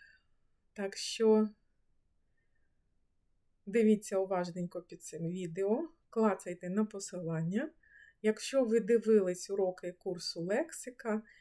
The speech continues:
якщо вони вам корисні, якщо вони вам цікаві, якщо ви навчаєтесь по цим зошитам, е, то ставте, будь ласка, лайки, щоб я про це знала. І як тільки набереться десять учнів,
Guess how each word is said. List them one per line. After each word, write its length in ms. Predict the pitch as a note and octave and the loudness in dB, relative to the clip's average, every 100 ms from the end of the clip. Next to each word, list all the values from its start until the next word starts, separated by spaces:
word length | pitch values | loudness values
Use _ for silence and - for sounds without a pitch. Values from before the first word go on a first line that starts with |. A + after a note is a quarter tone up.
| _ - | _ -10
якщо 340 | G3+ - C4 | -8 2 4
вони 240 | G#3 G3+ F#3 | 4 2 -2
вам 180 | E3 | -4
корисні, 920 | F3 B3+ B3 G3+ E3+ - G#3 G3+ A3+ - | 0 4 4 2 -2 -8 -2 0 0 0
якщо 500 | G#3+ G3 - - A#3 | -2 -2 -4 -2 -2
вони 340 | G#3+ G3 F#3+ | 0 -2 -4
вам 220 | F3+ E3+ E3+ | -4 -4 -6
цікаві, 840 | - C4+ - A3+ G3+ F3+ G#3 B3+ - - - _ | -8 -12 0 2 2 2 0 0 -4 -20 -20 _
якщо 380 | - G#3 - B3+ | -6 -4 -2 0
ви 100 | A3+ | 4
навчаєтесь 760 | G#3+ A3 A3 A3 F#3 F3+ F3+ - | 6 6 2 -2 0 0 -4 -12
по 120 | F#3+ | -12
цим 280 | F#3+ F#3 F3+ | -10 -8 -8
зошитам, 840 | F3+ F3 D#3+ - G#3+ - B3+ D#4+ _ _ _ _ _ _ _ _ _ _ _ - | -6 -4 -6 -8 -14 -8 -8 -8 _ _ _ _ _ _ _ _ _ _ _ -12
е, 280 | F#3+ F#3 F3+ _ - | -8 -8 -8 _ 0
то 560 | A3 A3 A#3+ B3+ D4+ - _ _ _ _ _ _ _ | 4 8 8 6 2 -6 _ _ _ _ _ _ _
ставте, 500 | - - G#3 B3 B3+ | -18 -6 -2 -2 -4
будь 180 | G#3+ F#3 | -8 -6
ласка, 340 | F3+ - - | -8 -10 -10
лайки, 340 | F3+ G3 - D#4 | -6 -6 -6 -12
щоб 200 | - - | -16 -8
я 120 | F#3+ | -8
про 160 | - - | -8 -10
це 180 | - | -10
знала. 520 | F#3+ F3+ E3+ D#3+ G3+ D#4 - - - - | -8 -6 -6 -4 -4 -6 -14 -20 -12 -2
І 80 | |
як 220 | A3+ D4+ - | 0 0 -4
тільки 340 | C4 A#3+ A3+ | -8 -6 -2
набереться 640 | G3+ F#3+ G3 G3 G3 - F#3 | -2 0 0 0 -2 -6 -6
десять 540 | F3 F3 - F3+ - | -6 -8 -10 -14 -10
учнів, 540 | F3 E3 - A3 F4+ | -10 -10 -4 -2 -2